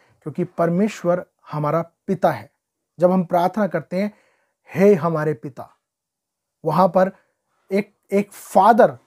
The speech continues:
एक पिता के रूप में हम परमेश्वर से प्रार्थना करते हैं। और जब हम, परमेश्वर के वचन में लिखा है कि जब बुरे व्यक्ति होकर एक पिता अपने बच्चों की आवश्यकताओं को देना जानता है, तो वो तो हमारा जो स्वर्गीय पिता है,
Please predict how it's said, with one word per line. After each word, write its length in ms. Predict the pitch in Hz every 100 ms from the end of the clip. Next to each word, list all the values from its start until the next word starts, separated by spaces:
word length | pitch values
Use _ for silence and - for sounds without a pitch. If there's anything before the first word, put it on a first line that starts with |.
| _ _ _ _ -
एक 180 | 190 _ -
पिता 420 | 220 254 202 127 _
के 100 | 190
रूप 260 | 170 190 196
में 200 | 185 160 117 _ _ _
हम 120 | 165
परमेश्वर 460 | 160 156 151 147 165
से 120 | 165
प्रार्थना 420 | 170 151 139 156
करते 300 | 131 127 -
हैं। 160 | 113 _ -
और 140 | 185
जब 220 | 175 208
हम, 260 | 175 208 214 - _ _ _ _ _ _
परमेश्वर 360 | 175 175 190 214
के 100 | 202
वचन 300 | 185 180 196
में 100 | 196
लिखा 180 | 185 185
है 140 | 196
कि 180 | 202 214
जब 320 | 165 196 202 - _ _ _ _ _ _ 139
बुरे 680 | 131 147 220 262 269 254 _ _
व्यक्ति 380 | 147 196 208 269
होकर 440 | 208 185 185 165 117 _ _ _ _ _ _ _
एक 180 | 190 - -
पिता 380 | 202 214 151 -
अपने 240 | 160 208
बच्चों 420 | 190 156 185 - 262
की 180 | 254 240 160
आवश्यकताओं 580 | 170 165 - - 180
को 120 | 185 180
देना 200 | 160 165
जानता 380 | 151 147 151
है, 160 | 147 - _
तो 100 | 180
वो 140 | 185
तो 300 | 185 208 208 _ _ _
हमारा 280 | 156 160 175
जो 100 | 175
स्वर्गीय 360 | 175 208 196 180
पिता 260 | 160 170
है, 160 | 165